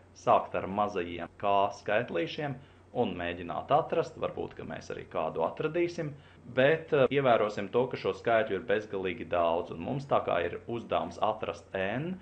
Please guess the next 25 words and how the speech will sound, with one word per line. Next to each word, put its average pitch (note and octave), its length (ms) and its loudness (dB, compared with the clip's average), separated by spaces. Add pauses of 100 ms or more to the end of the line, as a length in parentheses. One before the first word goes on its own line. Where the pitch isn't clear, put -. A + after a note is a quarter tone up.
(280)
tad C#3+ 180 -2
tāpatās A2+ 600 6
kā F#2 140 2 (240)
risinot G2 520 -6
jebkuru E2+ 460 -8
vienādojumu, C3+ 800 0
mums G#2+ 320 -8
vajadzētu G2 640 -4
varēt E2+ 400 -6
pamatot, C3+ 680 2
ka F#2+ 280 0 (800)
mēs F#2 200 -4
esam F#2 320 -4
atraduši F2 640 -2
visas E2+ 360 -8
iespējamās C#3 800 0
vērtības B2 600 0
un F#2 80 -8
ka F#2 80 -4
citu - 320 -6
bez F#2 240 -6
mūsu G2 320 -4
atrastajām F#2 680 -4 (100)
vērtībām F2+ 800 -4
nav. F#2 300 0